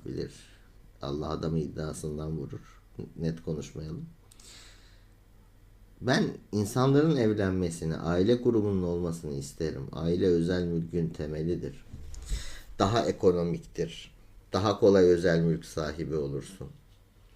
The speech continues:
Mesela bu domestik değerimizi, aileyi muhafaza etmek isterim. Burada muhafazakarım. Ama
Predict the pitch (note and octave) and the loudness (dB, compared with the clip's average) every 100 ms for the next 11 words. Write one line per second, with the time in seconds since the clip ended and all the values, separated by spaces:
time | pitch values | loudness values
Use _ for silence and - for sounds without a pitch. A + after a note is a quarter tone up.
0 | - - - - - - - - - - | -20 -20 -20 -20 -20 -20 -20 -20 -12 -2
1 | F#2 G#2 F#2 F2+ F2 A2 A2+ A2 - - | 0 2 4 4 2 6 8 6 2 -20
2 | - - - - G#2 G#2 G2+ - A#2 - | -20 -14 -6 0 2 4 4 2 -4 2
3 | G2 F#2 E2+ E2+ D#2 F#2 - F2+ F2 F#2+ | 4 6 4 -2 -2 -4 -2 2 4 6
4 | F2 F2 A2+ G#2 F2 F#2 F#2 G2+ F#2+ G#2+ | 4 2 0 -2 0 2 4 2 4 4
5 | F2+ G2 G2+ - - - A#2+ F#2 F2 E2 | 4 2 -4 -4 -8 0 2 2 0 -2
6 | F#2+ F#2+ G2 G2 G2+ G2+ A#2 - G#2+ E2 | 0 2 2 2 2 0 0 2 2 0
7 | - - - B2+ F3 C#3+ | -10 -10 -2 4 4 4